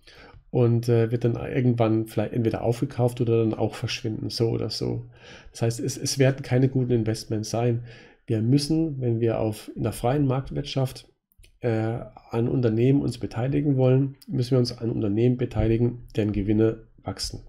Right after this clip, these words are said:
Ansonsten, äh, werden wir uns an Verlierern beteiligen und das macht natürlich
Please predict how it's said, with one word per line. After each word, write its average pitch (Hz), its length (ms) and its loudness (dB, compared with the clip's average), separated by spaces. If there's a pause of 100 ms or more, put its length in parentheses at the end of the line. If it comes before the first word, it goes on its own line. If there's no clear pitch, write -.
(800)
Ansonsten, 117 800 0
äh, 113 460 0
werden 113 240 0
wir 107 120 -2
uns 110 220 -2
an 107 220 -4
Verlierern 107 460 4
beteiligen 90 500 -6
und 98 160 -6
das 98 120 -4
macht 104 200 -4
natürlich 107 420 -6